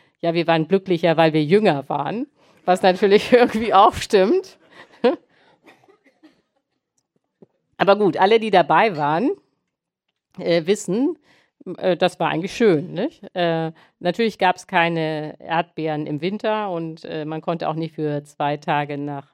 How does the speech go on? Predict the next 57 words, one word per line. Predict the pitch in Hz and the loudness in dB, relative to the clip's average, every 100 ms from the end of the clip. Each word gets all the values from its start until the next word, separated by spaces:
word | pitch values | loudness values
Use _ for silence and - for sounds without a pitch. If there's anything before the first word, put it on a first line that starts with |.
| _ | _
Mallorca | 165 156 190 214 220 | -10 -2 0 2 0
jetten, | 185 190 190 202 185 | 0 -2 -2 -6 -6
um | 156 151 | -6 -6
da | 156 | -6
den | 147 147 | -6 -8
Betriebsausflug | 147 - 247 156 156 - 147 | -8 -10 -8 -6 -6 -10 -14
zu | - | -12
verbringen. | 147 143 147 160 262 - _ _ _ | -10 -10 -8 -6 -8 -10 _ _ _
Aber | 180 175 | 0 2
dafür, | 185 190 214 190 175 170 175 - | 4 2 0 0 2 0 -2 -10
äh, | - 165 165 156 | -10 -6 -6 -8
ist | 180 180 | -10 -6
man | 160 | -6
eben | 151 156 156 147 | -6 -8 -8 -8
drei | 147 160 160 | -2 -2 -2
Wochen | 156 165 151 | -4 -6 -8
nach | 151 | -8
Italien | 151 - 196 190 147 147 | -10 0 2 2 -2 -4
gefahren | 147 151 139 180 233 _ _ _ _ | -8 -8 -8 -8 -10 _ _ _ _
mit | 156 147 | -6 -4
dem | 151 151 | -4 -2
Auto. | 165 185 185 147 185 240 | 0 0 0 -4 -4 -6
Künftig | - 156 160 - 156 | -8 -8 -8 -14 -12
wäre | 160 156 | -8 -6
das | 151 | -6
natürlich | 156 147 147 143 | -10 -10 -12 -10
mit | 151 151 | -8 -6
der | 147 | -2
Bahn. | 185 165 139 240 - _ _ _ _ | 0 0 -2 -6 -10 _ _ _ _
Und | 180 | -2
wenn | 185 | 2
man | 180 | 2
die | 175 | 0
Leute | 170 175 175 | 0 0 0
dann | 160 160 | -4 -4
fragt, | - 180 277 - - | 0 2 0 -8 -20
wie | 160 170 | -12 -2
das | 175 165 | -2 -2
so | 156 | -2
war, | 151 180 | -2 0
dann | 196 | -4
kommen | 175 208 | -4 -8
sie | 185 | -4
eigentlich | 175 175 175 | -6 -6 -8
ins | 165 | -6
Grübeln | 196 196 185 | -4 -4 -4
und | 170 | -4
sagen, | 175 160 156 | -2 -2 -4
"Ach, | - | -10
so | _ 151 156 | _ -10 -8
schlecht | 160 160 - | -4 -6 -2
waren | 156 170 151 | 0 0 -2
drei | 147 147 147 | -2 -2 0
Wochen | 147 143 143 135 | -2 -2 -6 -6
Italien | 143 - 143 127 131 135 139 | -12 -10 -10 -10 -12 -12 -6
gar | 135 131 | -6 -6
nicht." | 127 135 - | -12 -20 -20